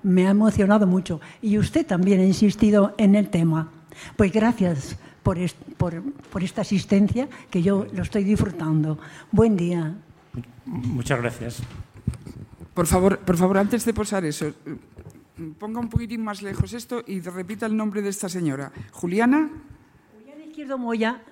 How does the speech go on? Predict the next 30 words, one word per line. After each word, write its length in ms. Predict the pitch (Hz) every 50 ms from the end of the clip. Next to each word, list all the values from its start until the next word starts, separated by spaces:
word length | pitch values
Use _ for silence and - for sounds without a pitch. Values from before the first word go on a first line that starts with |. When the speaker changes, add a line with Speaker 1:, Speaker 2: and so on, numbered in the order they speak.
| _ - - -
Speaker 1:
Juliana 340 | - - 233 220 226 247 269
Izquierdo 320 | 269 262 - 247 208 202 196
Moya 380 | 190 196 185 190 190 220 - - - -
es 120 | - 240 233
Speaker 3:
Ya 60 | 180
está, 220 | 175 - - -
Speaker 1:
una 340 | 285 294 277 233 190 185 190
de, 120 | 180 185 202
Speaker 3:
ya 60 | 202
está. 220 | 190 - 185 170 170 165 - -
Speaker 1:
una 220 | 233 220 240 233 233
consorcio 680 | 214 208 196 - - - 240 226 - - 208 208 - - _
de 260 | - 254 220 190 202
la, 380 | 196 190 185 185 185 190 190 -
del, 480 | 330 233 180 196 196 190 190 185 196 196
del 200 | 170 202 202 196
Instituto 680 | 196 - - 202 - - 226 - 226 214 220 226 214 208
Julián 360 | - - 208 190 196 202 196
Sáenz 220 | 190 - 208 190 185
del 160 | 196 180 -
Río, 280 | 185 180 170 165 151 160 - - - - - - - -
número 340 | - 214 233 254 247 240 247
veintitrés 800 | - 226 220 220 - 226 220 - 247 269 311 311 269 - 247 202
de 140 | 214 220
carné, 460 | - 220 190 170 170 170 160 156 156 175 - - - - - - -
un 260 | 220 220 247 269 -
consorcio. 720 | - 202 185 180 170 - 226 214 185 - - 175 160 160 - - - 196 196
No 160 | 208 208 208
era 300 | 220 208 208 208 196 175 - - -
una, 460 | 233 196 185 190 185 180 180 185 180